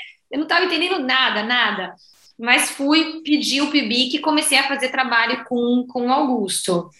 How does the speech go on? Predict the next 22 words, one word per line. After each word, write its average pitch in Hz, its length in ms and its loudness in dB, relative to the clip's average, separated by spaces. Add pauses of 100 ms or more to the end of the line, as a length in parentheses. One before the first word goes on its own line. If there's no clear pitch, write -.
(800)
E 330 100 -2
aí, 302 220 2
assim, 208 640 -2
aí 233 480 0 (180)
não 226 440 0
tive 254 260 0
mais 226 260 2
opção, 208 580 0
porque 180 360 -2
realmente 202 480 0
o 220 80 0
mundo 226 420 2
se 254 160 -2
abriu, 208 540 0
né? 175 300 0 (400)
Eu - 20 0
fui 220 140 0
pra 220 140 -2
um 226 40 2
lugar 208 360 2
extremamente 247 640 0
organizado. 220 1080 0